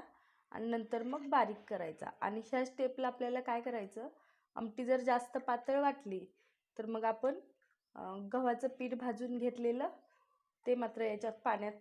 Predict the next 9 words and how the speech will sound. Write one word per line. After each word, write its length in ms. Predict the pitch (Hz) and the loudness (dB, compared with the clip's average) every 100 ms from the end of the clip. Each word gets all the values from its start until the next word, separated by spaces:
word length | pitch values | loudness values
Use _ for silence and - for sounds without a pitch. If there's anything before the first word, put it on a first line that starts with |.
| - | -8
घालून 220 | 220 214 214 | -4 -4 -2
थोडंसं 360 | 220 202 - | -2 -2 -4
घालायचं, 540 | 285 294 226 156 - - | -2 0 0 -2 -6 -8
म्हणजे 340 | 208 214 202 | -4 -4 -4
अगदी 340 | 196 208 208 208 | -6 -4 4 4
आम-, 200 | 220 226 - | 4 -2 -6
आमटी 340 | 202 208 202 | -4 -4 -6
मस्त 360 | 240 226 220 - | -4 -6 -6 -4
अशी 280 | 190 190 | -4 -4